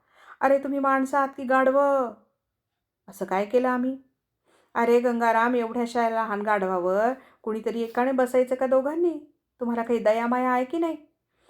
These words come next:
हे ऐकून दोघेही खाली उतरले. ऐकावं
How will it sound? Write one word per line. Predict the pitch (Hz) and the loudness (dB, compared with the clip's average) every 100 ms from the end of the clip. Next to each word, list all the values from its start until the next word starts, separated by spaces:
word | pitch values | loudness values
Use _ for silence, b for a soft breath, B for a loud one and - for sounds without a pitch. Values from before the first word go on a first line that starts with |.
| _ _ _ | _ _ _
हे | 247 220 | -2 -2
ऐकून | 214 254 254 | -2 -2 0
दोघेही | 190 196 196 254 | -2 -4 -12 -14
खाली | - 175 | -10 -8
उतरले. | - - - - - - _ _ _ _ | -8 -12 -16 -16 -20 -20 _ _ _ _
ऐकावं | 196 185 202 208 | -2 -2 -2 -2